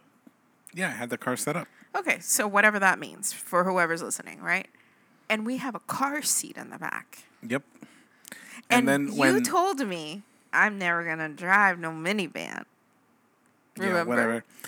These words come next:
Speaker 1: So we ended up getting a minivan because Nikki was coming.
Speaker 2: And
Speaker 1: So
Speaker 2: it just
Speaker 1: we
Speaker 2: made more
Speaker 1: needed
Speaker 2: practical sense. They were
Speaker 1: Yes.
Speaker 2: safer. There was
Speaker 1: Yes.
Speaker 2: more space. And we were poor.
Speaker 1: Mm-hmm.
Speaker 2: So what
Speaker 1: And
Speaker 2: could we afford?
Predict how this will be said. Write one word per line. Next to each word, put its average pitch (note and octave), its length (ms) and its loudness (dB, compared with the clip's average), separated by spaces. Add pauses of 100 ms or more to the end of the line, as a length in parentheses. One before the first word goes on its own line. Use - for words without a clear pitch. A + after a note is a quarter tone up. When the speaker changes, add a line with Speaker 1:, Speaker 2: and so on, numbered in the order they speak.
(220)
Speaker 1:
So C#3+ 260 6
we C#3 220 6
ended C#3 260 2
up B2+ 120 -4
getting C3 300 0
a A2+ 60 -2
minivan A2+ 680 0
because G#2+ 640 -4 (260)
Nikki C3+ 320 0
was A2 160 -6
coming. A#2 480 -6 (720)
Speaker 2:
And C4+ 140 -2
Speaker 1:
So C3+ 140 4
Speaker 2:
it B2+ 40 2
just C3+ 160 0
Speaker 1:
we D3 100 4
Speaker 2:
made C#3 220 2
more B2+ 120 4
Speaker 1:
needed - 140 2
Speaker 2:
practical B3+ 540 4
sense. B3 960 8
They F3 140 2
were C#3+ 140 0
Speaker 1:
Yes. A2 180 4
Speaker 2:
safer. A3+ 1000 8 (240)
There F3 200 -8
was D3+ 220 -8
Speaker 1:
Yes. E3+ 80 -12
Speaker 2:
more B2+ 120 -8
space. G#3+ 1160 4 (300)
And A#3+ 140 -2
we A#3 120 0
were F3 180 0
poor. F#3+ 1040 6
Speaker 1:
Mm-hmm. B2 220 0
Speaker 2:
So G#3 200 4
what - 120 6
Speaker 1:
And C3 80 0
Speaker 2:
could A#3 120 0
we G#3+ 120 0
afford? F#3+ 420 -2